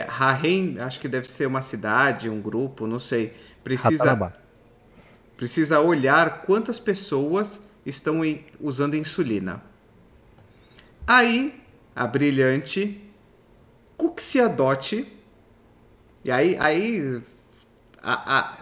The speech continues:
Speaker 1: do lado do nick dela tem a bandeirinha da Cruz Católica e da bandeira dos Estados Unidos, tá?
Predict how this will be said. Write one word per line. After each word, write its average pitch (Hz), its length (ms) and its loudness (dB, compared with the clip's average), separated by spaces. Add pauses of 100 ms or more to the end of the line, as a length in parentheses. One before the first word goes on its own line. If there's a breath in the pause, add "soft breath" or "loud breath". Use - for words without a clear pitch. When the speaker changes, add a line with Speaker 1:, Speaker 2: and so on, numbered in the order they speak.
(120)
Speaker 1:
do 151 220 -2
lado 214 340 2
do 196 120 -2
nick 190 260 -2
dela 180 300 2
tem 135 480 -4 (240)
a 123 80 -8
bandeirinha 123 720 0
da 113 120 -4
Cruz 117 280 -6
Católica 196 800 -4 (680)
e 147 140 -2
da 151 260 4
bandeira 151 400 0
dos 143 160 -10
Estados 147 380 -4
Unidos, 110 600 -6 (360)
tá? 117 320 -6